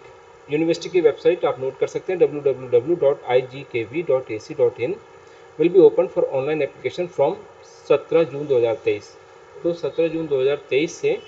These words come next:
ये form, online application, इस form के शुरू हो चुके हैं और last date for submission of online application is sixteen जुलाई टू थाउजेंड ट्वेंटी थ्री।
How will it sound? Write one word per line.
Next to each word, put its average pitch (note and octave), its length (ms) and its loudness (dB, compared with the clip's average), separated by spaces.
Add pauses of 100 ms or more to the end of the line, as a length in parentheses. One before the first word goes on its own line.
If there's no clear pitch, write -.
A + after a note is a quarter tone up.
(1000)
ये C#3 100 -2 (120)
form, C#3+ 220 2 (760)
online C#3+ 280 2
application, C3+ 480 -4 (640)
इस - 80 -12
form B2+ 200 0
के C3+ 80 -8
शुरू B2+ 220 -8
हो A#2+ 100 -4
चुके D3+ 260 -8
हैं G#3 100 -4
और C#3+ 260 -6
last D3+ 300 0
date - 360 -4
for D3+ 180 4
submission C3 440 -4
of - 140 -14
online C3+ 360 -4
application C3 440 -10 (580)
is G4+ 180 2 (1080)
sixteen F3 540 -2 (720)
जुलाई C3+ 380 2 (200)
टू C#3+ 80 -8
थाउजेंड B2+ 360 -4
ट्वेंटी A#2 220 -6
थ्री। G#2 200 -18